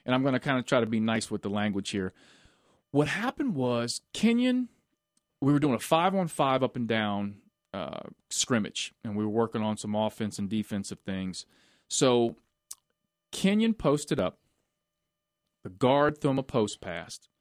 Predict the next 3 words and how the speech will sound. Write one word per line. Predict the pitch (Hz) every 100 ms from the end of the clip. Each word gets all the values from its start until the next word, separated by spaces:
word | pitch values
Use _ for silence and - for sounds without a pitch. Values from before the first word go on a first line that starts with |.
| _ _ _ _
Kenyon | - 147 143 127
turned, | - - 147 147 160 175 180 _ _ _ _ _ _ _ _ _ _ _
scores | - - - 127 123 120 -